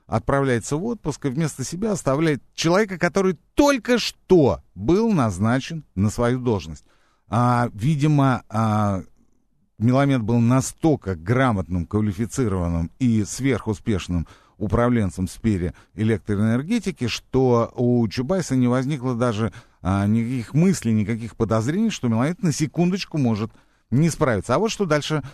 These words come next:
а, говорит сам Меламед. «И я, жутко волнуюсь, на полуватных ногах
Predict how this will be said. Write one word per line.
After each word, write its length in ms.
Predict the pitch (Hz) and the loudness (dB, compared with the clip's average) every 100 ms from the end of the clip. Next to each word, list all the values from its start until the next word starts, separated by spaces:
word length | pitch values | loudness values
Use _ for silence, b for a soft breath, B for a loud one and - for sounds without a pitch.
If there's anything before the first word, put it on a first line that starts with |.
| B - | B -2
а, 220 | 107 110 | 0 2
говорит 340 | 120 135 123 | 2 2 0
сам 220 | - 139 | 0 2
Меламед. 440 | 123 127 131 101 - _ _ _ 123 | 2 2 2 -2 -4 _ _ _ 0
«И 60 | |
я, 400 | 127 120 175 208 - | 2 4 2 0 -6
жутко 420 | 95 135 131 - | -2 0 0 0
волнуюсь, 600 | 101 95 95 123 151 - - - | 2 2 2 2 0 -6 -8 0
на 180 | 113 | 0
полуватных 840 | - 139 110 101 104 90 80 - 82 | 2 2 2 2 0 0 -6 -8 -4
ногах 500 | 85 82 135 - | -2 0 -2 -4